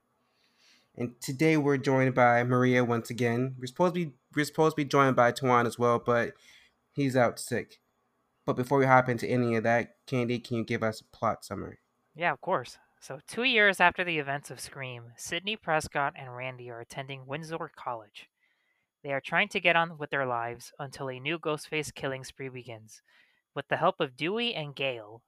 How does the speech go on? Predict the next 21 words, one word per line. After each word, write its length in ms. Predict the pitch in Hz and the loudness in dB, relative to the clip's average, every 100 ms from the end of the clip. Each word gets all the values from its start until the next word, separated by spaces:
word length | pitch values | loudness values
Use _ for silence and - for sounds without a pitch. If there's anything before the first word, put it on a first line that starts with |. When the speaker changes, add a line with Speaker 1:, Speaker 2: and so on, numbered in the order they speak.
| _ | _
Speaker 2:
Sidney 480 | - - 214 247 226 | -4 2 2 2 -10
must 240 | 196 - | -10 -2
find 240 | 170 175 | 0 2
out 220 | 170 160 - | 4 4 2
who's 220 | 165 185 | -8 -4
behind 360 | 185 147 135 127 | -4 -4 -8 -8
the 40 | |
murders. 460 | 139 131 110 107 - _ _ _ _ - | -6 -8 -10 -18 -20 _ _ _ _ -10
As 140 | 139 | -8
the 60 | 123 | -4
body 320 | 131 139 160 | 2 4 2
count 260 | - 170 147 | 0 -2 0
goes 260 | 143 143 | -2 0
up, 180 | 175 240 - _ _ | 2 2 -2 _ _
the 80 | - | -6
list 300 | 135 147 - | -4 -6 -8
of 80 | 156 | -8
suspects 580 | - 151 - 156 - - | -6 -6 -6 -8 -8 -10
go 240 | 139 131 | -6 -6
down. 380 | 127 123 117 110 _ _ _ _ _ _ _ _ _ _ | -6 -8 -8 -14 _ _ _ _ _ _ _ _ _ _
Speaker 1:
So, 160 | - 143 | 0 0